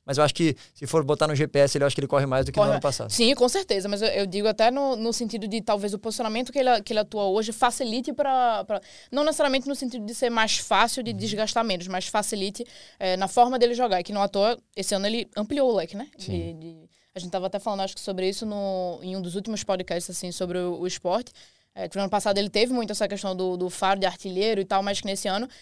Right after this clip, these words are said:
Speaker 2: é, ele já ultrapassou o número de gols que ele tinha feito no ano passado e agora ele também tem deixado assistências pra outros jogadores, né? Então, é, até essa mudança mesmo de posicionamento, ela facilita com que,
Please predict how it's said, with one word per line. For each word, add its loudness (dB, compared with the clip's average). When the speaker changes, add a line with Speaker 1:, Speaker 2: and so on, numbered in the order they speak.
Speaker 2:
é, 0
ele 2
já 4
ultrapassou 2
o 4
número 4
de -4
gols 0
que -4
ele -2
tinha -8
feito -4
no -8
ano -6
passado -2
e 0
agora 2
ele 0
também -6
tem -8
deixado -4
assistências -8
pra 4
outros -2
jogadores, -2
né? -8
Então, -8
é, -4
até 2
essa 0
mudança 2
mesmo -2
de -8
posicionamento, -2
ela 4
facilita -2
com -10
que, -6